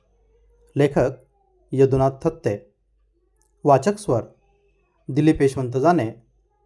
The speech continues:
चाळीसगाव, जिल्हा जळगाव. समृद्ध आणि विविधतेने नटलेल्या परंपरांचा अभिमान. प्रतिज्ञेतले चौथे वाक्य आहे,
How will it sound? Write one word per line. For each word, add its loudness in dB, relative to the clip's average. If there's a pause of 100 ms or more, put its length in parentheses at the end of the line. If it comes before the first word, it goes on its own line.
(140)
चाळीसगाव, 2 (440)
जिल्हा 2
जळगाव. -4 (2250)
समृद्ध 4
आणि 4
विविधतेने -2
नटलेल्या -2
परंपरांचा -4
अभिमान. -6 (1800)
प्रतिज्ञेतले 4
चौथे 2
वाक्य 2
आहे, -2